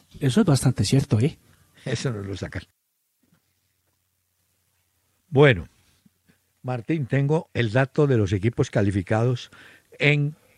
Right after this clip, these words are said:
Speaker 2: para mí sigue siendo la Copa Colombia. Bueno, tengo clasificados Quindío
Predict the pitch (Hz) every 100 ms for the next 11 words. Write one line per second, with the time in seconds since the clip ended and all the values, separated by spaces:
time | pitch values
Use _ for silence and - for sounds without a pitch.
0 | _ - 135 143 156 160 147 143 135 123
1 | 92 - 104 104 - 71 65 - - -
2 | _ _ _ - 90 71 _ _ - -
3 | - 175 190 202 - _ _ _ _ -
4 | 131 113 117 117 127 127 87 78 - _
5 | 139 135 160 127 67